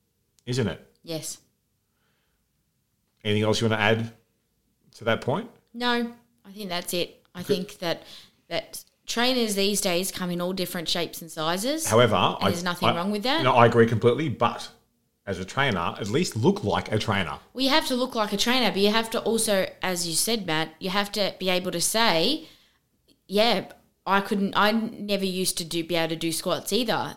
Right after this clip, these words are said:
Speaker 2: And then I did this and I did this and I did this, and now I'm, I'm squatting, you know, fifty, fifty kilos on my back," or something like that.
Speaker 1: Yep.
Speaker 2: You have to, and, and that also goes to then to be able to increase your own skills as a trainer,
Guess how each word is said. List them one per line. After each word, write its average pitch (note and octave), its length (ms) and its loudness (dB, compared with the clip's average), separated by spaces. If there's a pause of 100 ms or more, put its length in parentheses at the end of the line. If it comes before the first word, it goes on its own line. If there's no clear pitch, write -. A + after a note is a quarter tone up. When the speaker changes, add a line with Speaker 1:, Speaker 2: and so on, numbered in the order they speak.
Speaker 2:
And F3 160 -6
then E3+ 340 -2
I D#3+ 120 -2
did D#3 240 -12
this F3 260 -2
and F3 100 -6
I D#3 60 -2
did D#3 180 -8
this E3 220 -4
and D#3+ 140 -8
I C#3+ 120 -6
did C#3+ 160 -16
this, C4 360 -2
and E3 100 -4
now E3 220 -2
I'm, D#3 240 -4 (100)
I'm D#3+ 180 -6
squatting, D#3 600 -2 (240)
you E3+ 140 -2
know, E3 300 -2 (280)
fifty, G3+ 320 -8
fifty G3+ 360 -4
kilos E3+ 460 2
on E3+ 100 -2
my D#3+ 120 -4
back," D3 400 -6 (220)
or E3 140 -4
something F#3+ 300 0
like E3+ 200 -2
that. - 280 2
Speaker 1:
Yep. G#2+ 220 2
Speaker 2:
You G3 140 2
have A#3+ 260 0
to, A#3 200 0
and, G#3 140 2
and G#3 300 0
that B3+ 240 0 (240)
also G#3+ 640 0 (380)
goes G3 360 4
to - 120 -2
then F#3 380 0
to F#3+ 120 -4
be F#3 140 0
able F3 220 0
to E3 480 -4
increase G#3 480 -4
your F#3 160 0
own D#3+ 120 -2
skills D4 540 0
as F3+ 140 0
a E3 60 -4
trainer, D#3 560 -4